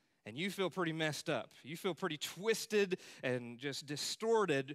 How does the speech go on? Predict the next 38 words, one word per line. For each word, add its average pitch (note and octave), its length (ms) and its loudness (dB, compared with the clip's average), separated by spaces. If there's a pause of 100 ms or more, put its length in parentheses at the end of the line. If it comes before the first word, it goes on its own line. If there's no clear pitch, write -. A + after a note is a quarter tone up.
(140)
when D3+ 120 -2
it C#3+ 120 -4
comes F3 360 -2
to - 140 -4
what D3 240 0
God D#3 220 2
really D3+ 180 -2
wants D3 220 -6
for C#3+ 100 -10
your C3+ 120 -4
life. C#3+ 240 2
You D#3 40 -10
feel F#3 180 0
like E3+ 220 4 (160)
that's F3+ 220 2
somewhere F#3 560 2
in D3 80 2
another D3+ 320 0
continent, E3+ 580 -4 (180)
yet D3+ 220 4
here F3 300 4
I F#3 180 6
am D3+ 180 2
on C#3+ 120 -4
this C3 160 -2
island A2 500 -2 (320)
at C3+ 120 -6
times. F#2+ 640 -8
Or C3 60 -4
is C3 80 -4
that C#3 120 0
just C3 160 -8
me? A#2 220 -10 (500)
Just B2 160 -10
checking. G2+ 220 -6
Y'all A2 120 -4
with F3 160 2
me? F#3 160 -4